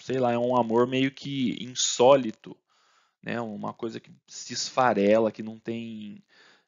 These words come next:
é, solidez, é um conceito muito fluido, diferente do amor que a, conceito de amor que a Bíblia tra-, traz, que é um amor concreto, uma coisa,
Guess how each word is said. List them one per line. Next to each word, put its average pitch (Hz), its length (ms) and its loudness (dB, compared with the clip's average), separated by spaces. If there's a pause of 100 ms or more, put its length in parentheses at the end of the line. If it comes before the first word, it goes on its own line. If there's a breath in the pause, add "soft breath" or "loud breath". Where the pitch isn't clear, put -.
(120)
é, 98 720 -4 (460 soft breath)
solidez, 123 920 2
é 113 60 -4
um 110 320 -10
conceito 120 460 -12
muito 127 260 -16
fluido, 117 800 -6
diferente 110 540 -6
do 135 140 -2
amor 120 440 -2
que 131 100 -10
a, 120 80 -6 (540)
conceito 120 320 -12
de 123 60 -2
amor 110 260 -4
que 120 80 -6
a 113 40 -6
Bíblia 107 300 -2
tra-, - 260 -6 (140)
traz, 117 320 0
que 127 100 -10
é - 20 -8
um 120 320 -12 (360 soft breath)
amor 113 280 -4
concreto, 120 600 -2
uma 110 160 -10
coisa, 117 540 -6